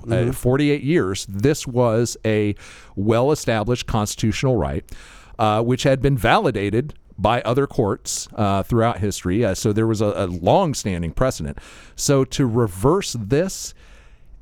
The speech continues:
Speaker 1: you know, it's, it's just shocking that they would do that.
Speaker 2: All right, so th-
Speaker 1: Yeah.
Speaker 2: yeah, that's the first thing.
Speaker 1: Yeah.
Speaker 2: Now,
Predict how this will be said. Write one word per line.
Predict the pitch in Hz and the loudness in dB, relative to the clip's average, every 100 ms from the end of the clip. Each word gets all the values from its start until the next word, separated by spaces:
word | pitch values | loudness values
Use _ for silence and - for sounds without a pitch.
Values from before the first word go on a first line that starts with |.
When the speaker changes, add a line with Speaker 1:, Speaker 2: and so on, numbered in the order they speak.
| - - - - | -20 -20 -20 -2
Speaker 1:
you | 139 | 0
know, | 147 131 | 2 0
it's, | 139 139 - - - - - - - - - - - - | 0 -4 -2 -8 -6 -10 -10 -18 -20 -20 -20 -20 -18 -4
it's | 131 127 - | -2 -2 -4
just | - 131 - | -2 -2 0
shocking | - 120 101 64 - - - - | 0 0 0 -10 -16 -20 -20 -6
that | 107 101 | -4 0
they | 98 | 0
would | 87 | 0
do | 78 | -4
that. | 67 - - | -6 -10 -2
Speaker 2:
All | |
right, | 107 90 | -2 0
so | - | -2
th- | 143 139 | 2 2
Speaker 1:
Yeah. | |
Speaker 2:
yeah, | 127 | 0
that's | 135 147 | 0 -2
the | - | -2
first | 107 85 | -4 -4
thing. | - - - | -6 -10 -8
Speaker 1:
Yeah. | 87 - - - | -8 -8 -18 0
Speaker 2:
Now, | 165 131 | 2 2